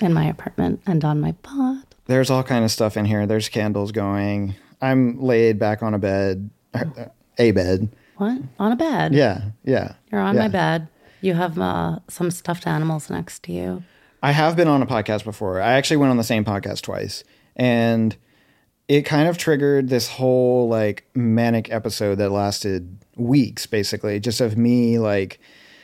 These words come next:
Speaker 2: uh, refreshing my page for new followers or thinking of, like,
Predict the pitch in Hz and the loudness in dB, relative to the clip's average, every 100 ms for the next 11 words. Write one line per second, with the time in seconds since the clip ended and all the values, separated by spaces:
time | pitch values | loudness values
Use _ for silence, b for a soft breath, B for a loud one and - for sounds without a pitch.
0 | b b b b _ _ - 123 110 117 | b b b b _ _ -6 -2 0 -2
1 | 120 170 160 143 135 127 165 147 123 139 | 0 2 4 2 2 2 4 4 2 2
2 | 139 127 139 139 131 123 120 117 117 160 | 2 2 0 2 2 2 0 -2 -4 -2
3 | 151 156 139 123 120 113 | -2 0 0 0 -2 -2